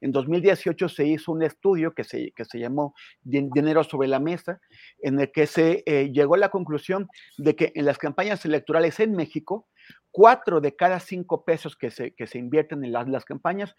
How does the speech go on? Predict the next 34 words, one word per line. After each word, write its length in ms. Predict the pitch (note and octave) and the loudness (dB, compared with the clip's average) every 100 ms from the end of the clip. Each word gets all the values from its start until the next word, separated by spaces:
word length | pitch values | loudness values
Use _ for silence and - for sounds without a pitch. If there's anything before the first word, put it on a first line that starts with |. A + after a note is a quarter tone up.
| - - | -20 -20
son, 380 | - D#3+ D#3+ - | -2 0 0 -4
son 200 | E3 D#3 | -6 -4
dineros 340 | D3+ D#3 D#3 | -2 -2 -2
que 100 | - | -4
no 80 | C#3 | -8
están 220 | C3+ C#3 | -8 -10
fiscalizados, 680 | D3 - A#2+ A2+ - A2 G#2+ | -10 -10 -10 -10 -10 -10 -10
di-, 180 | A#2 B2+ A#2+ | -6 -6 -6
dineros, 760 | - B2+ B2+ C3 D3+ D#3+ D3+ - | -14 -8 -6 -6 -6 -2 -4 -4
di-, 200 | C#3+ C3+ | -6 -6
di-, 280 | B2 C#3+ D3 | -6 -8 -8
di-, 260 | D#3 D#3+ D3+ | -2 -2 0
di-, 260 | C#3 D#3 C#3 | 0 0 2
dineros 340 | D#3+ E3+ E3+ | 0 2 0
con, 220 | - - - | -2 -8 -4
con, 260 | C#3+ C3 | -4 -4
con 160 | B2 C3 | -8 -4
proveniencia 540 | C#3 C#3+ D#3+ F3 F3 | -4 -2 -4 -6 -6
oscura 420 | - - A3+ A#3+ - - - | -8 -8 -8 -8 -10 -20 -6
y 120 | - D3 | -2 2
con 180 | D3 | 2
destino 380 | C#3+ - E3+ D3 | 0 -2 -2 -4
oscuro, 380 | A#2 - A#2+ A2+ | -6 -10 -14 -12
que 120 | - | -12
pueden 300 | - F3 E3+ | -2 0 0
ser 220 | - E3 - _ _ - | 0 -4 -4 _ _ -10
de, 280 | C#3 D3 C3+ | 4 4 4
de 240 | C#3 C#3 | 0 0
grupos 320 | C#3+ E3 D#3 | 0 -2 -4
criminales, 640 | - E3 F3+ G#3 G#3+ G3+ D3+ | -6 -6 -4 -2 0 2 2
de 80 | C#3 | 0
grupos 320 | D3+ D#3+ - | 0 -2 -6
empresariales 680 | C3+ C3+ - C#3+ E3+ E3+ C#3 | -6 -6 0 2 2 2 -2
diversos, 480 | C3+ C#3 - D#3 | -2 -4 -6 -12